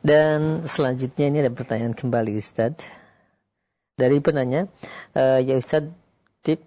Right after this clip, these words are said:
mohon tips bagaimana mencegah anak remaja agar terhindar dari masalah pacaran Ustaz. Karena melihat, eh, teman-temannya yang melakukan maksiat pasar-, pacaran tersebut,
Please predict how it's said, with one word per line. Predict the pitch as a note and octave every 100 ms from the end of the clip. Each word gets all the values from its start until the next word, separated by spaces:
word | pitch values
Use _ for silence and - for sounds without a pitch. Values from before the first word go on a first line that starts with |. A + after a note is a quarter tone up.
| C#3+
mohon | C3+ D3+ D#3 C#3
tips | D3+ D#3 - -
bagaimana | C3+ A2+ A#2 A#2 A2+ A#2+ B2+ A#2
mencegah | - A#2 A2+ A#2 A#2+ B2 A2+ -
anak | - C3 A#2 A2+
remaja | - B2 G#2+ G2 A#2 C3 -
agar | A#2+ A2+ A#2+ - -
terhindar | C#3+ B2 C#3+ C3 B2+ D#3 D#3+ D#3+
dari | - A#2+ A2+ A#2 B2 B2+ B2 -
masalah | A#2 - A#2 A#2
pacaran | A#2 - A2+ A2 G2+
Ustaz. | F#2+ - G2+ - - _ _ _ -
Karena | A2+ C3+ D3+ C#3+
melihat, | A#2+ A#2+ A#2+ A2+ C3+ D#3 - - - B3+
eh, | C3 A2+
teman-temannya | A2+ A2+ A2+ A2+ A2+ A2 A2 A#2+ A#2+
yang | A2 G#2 G#2 G#2
melakukan | A2 A2 - A2+ A#2 A#2
maksiat | G#2+ - G#2+
pasar-, | A2+ - A#2+ -
pacaran | A2+ A#2+ A2+
tersebut, | A#2+ - A2+ D#3